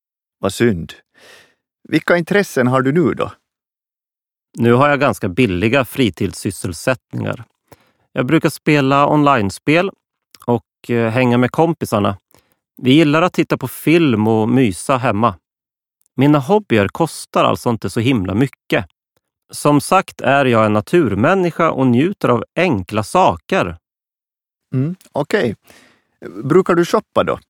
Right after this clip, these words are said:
Speaker 2: Kläder shoppar jag ganska sällan och mest på internet eftersom det är enkelt och praktiskt.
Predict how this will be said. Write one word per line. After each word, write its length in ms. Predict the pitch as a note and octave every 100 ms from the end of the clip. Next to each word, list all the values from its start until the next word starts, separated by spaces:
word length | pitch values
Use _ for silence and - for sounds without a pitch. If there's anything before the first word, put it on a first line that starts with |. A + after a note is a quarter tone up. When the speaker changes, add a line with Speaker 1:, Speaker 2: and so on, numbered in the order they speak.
| _ _ _ _ _ _ _ _ _ _ -
Speaker 2:
Kläder 560 | D3 D#3 D3 B2+ A#2+
shoppar 360 | - B2+ - B2
jag 120 | A#2
ganska 300 | A#2+ G#2 A2+
sällan 520 | - C3 G#2+ A2+ C#3+ - - - -
och 140 | -
mest 300 | C3+ F3 -
på 80 | -
internet 840 | C3+ D#3+ D3 - G#2+ G2+ - _ -
eftersom 520 | A#2 - - - B2
det 100 | A#2+
är 180 | B2 A#2
enkelt 540 | D#3+ F#3+ - E3+ E3
och 120 | B2 - - -
praktiskt. 760 | C#3+ - - B2+ - -